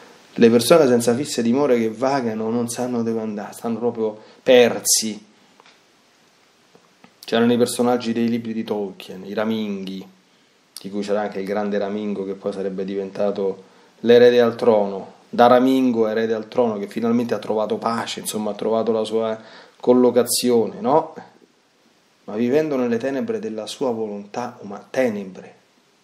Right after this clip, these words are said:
tenebre. La volontà umana è produttrice di tenebra. La volontà divina, come Gesù ha spiegato, è luce, è sole.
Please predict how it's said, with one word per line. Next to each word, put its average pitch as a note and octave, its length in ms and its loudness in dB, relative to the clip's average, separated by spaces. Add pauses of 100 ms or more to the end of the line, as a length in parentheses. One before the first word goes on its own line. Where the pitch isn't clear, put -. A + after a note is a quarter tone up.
(160)
tenebre. G2 560 -6 (640)
La A#2 120 6
volontà C#3 340 6
umana D3+ 240 4
è C3+ 40 -2
produttrice C3+ 600 -6
di C#3 80 -12
tenebra. A#2+ 500 -8 (3250)
La A2+ 200 8
volontà A#2 360 6
divina, A2+ 520 4 (160)
come G2+ 220 -2
Gesù G#2 140 -4
ha G2+ 40 -2
spiegato, G#2 760 4
è - 320 2 (100)
luce, A2+ 460 4
è C3+ 280 6
sole. A#2+ 840 0